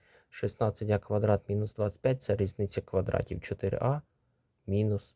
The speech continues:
п'ять. Тобто буде, м, чотири а мінус п'ять на чотири а плюс п'ять.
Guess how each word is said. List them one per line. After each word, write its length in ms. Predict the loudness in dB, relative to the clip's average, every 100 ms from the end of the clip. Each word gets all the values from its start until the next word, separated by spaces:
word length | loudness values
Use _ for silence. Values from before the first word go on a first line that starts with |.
| _
п'ять. 340 | -8 -6 -8 _ _
Тобто 300 | -6 -4 -4
буде, 280 | -2 -4 -6 -12 _ _ _ _ _ _ _ -14 -8
м, 380 | -4 -4 -6 -8 _ -20
чотири 880 | -14 -6 -4 -4 _ 4 4 4 0 -2
а 260 | 2 2 2 -4 _ _ _ _ _ _ _ _ _ _ _ _ _ _ -6
мінус 420 | -2 0 -2 -4
п'ять 420 | -2 0 -2 -6 _ _ _ _ _
на 240 | 0 0 -2 -16
чотири 540 | -8 -6 -2 -2 -2 0
а 200 | 0 0 -4 _ _ _ _ _
плюс 440 | -2 0 -2 -4 _
п'ять. 320 | -8 -8 -10